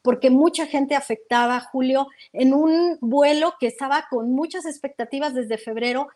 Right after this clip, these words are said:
México-Roma directo, que era algo que Aeroméxico había buscado por mucho tiempo.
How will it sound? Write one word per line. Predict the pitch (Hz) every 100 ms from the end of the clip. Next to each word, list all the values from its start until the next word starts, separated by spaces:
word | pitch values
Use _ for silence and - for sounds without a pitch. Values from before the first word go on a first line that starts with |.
| _ -
México-Roma | 277 302 294 262 233 240 240 240
directo, | 220 214 233 - 254
que | 233
era | 226 240
algo | 247 254 269 262
que | 220 202
Aeroméxico | 208 214 220 247 240 226 -
había | 208 226
buscado | 214 214 - 208 208
por | 208 202
mucho | 202 196 202
tiempo. | 202 175 180